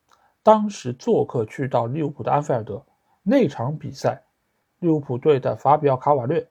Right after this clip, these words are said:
在最后时刻九十八分钟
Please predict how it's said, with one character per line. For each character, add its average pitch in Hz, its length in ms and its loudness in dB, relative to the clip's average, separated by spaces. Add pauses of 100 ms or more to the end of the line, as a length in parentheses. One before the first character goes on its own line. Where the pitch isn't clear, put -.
(180)
在 156 200 2
最 247 340 2
后 135 220 2
时 - 240 -10
刻 - 280 -6 (520)
九 120 200 0
十 123 140 -8
八 202 300 6
分 147 260 -2
钟 143 220 -2